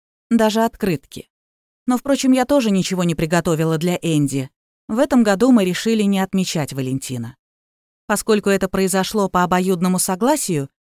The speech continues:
по крайней мере, он предложил, а я не смогла выдумать весомого контрдовода, чтобы не выглядеть падкой на подарки,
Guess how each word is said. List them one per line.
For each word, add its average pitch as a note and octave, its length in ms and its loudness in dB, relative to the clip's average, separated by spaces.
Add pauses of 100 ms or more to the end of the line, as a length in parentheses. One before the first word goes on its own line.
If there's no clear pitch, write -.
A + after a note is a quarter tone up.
(280)
по G3 80 -2
крайней F#3 320 0
мере, F3+ 240 0
он F3+ 220 -2
предложил, F#3+ 560 0
а F#3 80 0
я F3 160 -4
не F3+ 100 -2
смогла F#3 400 0
выдумать E3+ 380 0
весомого F3 500 0
контрдовода, D#3+ 800 0
чтобы E3+ 300 -4
не F3+ 100 2
выглядеть D#3+ 500 -2
падкой D3+ 380 -4
на D3+ 100 2
подарки, G3 560 0